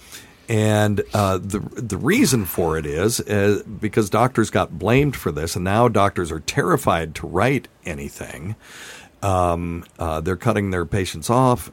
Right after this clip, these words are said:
and the street, um, uh, the number of medications getting on the street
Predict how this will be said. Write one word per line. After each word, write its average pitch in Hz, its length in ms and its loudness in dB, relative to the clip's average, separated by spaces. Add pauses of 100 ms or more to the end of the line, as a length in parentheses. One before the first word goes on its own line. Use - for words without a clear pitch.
and 87 580 -4
the 82 400 -4
street, 143 800 -2 (500)
um, 80 540 -6 (240)
uh, 76 160 -10
the 95 160 -2
number 117 460 4
of 90 260 -2
medications 101 640 0
getting 98 200 0
on 80 120 -6
the 78 60 -6
street - 720 -4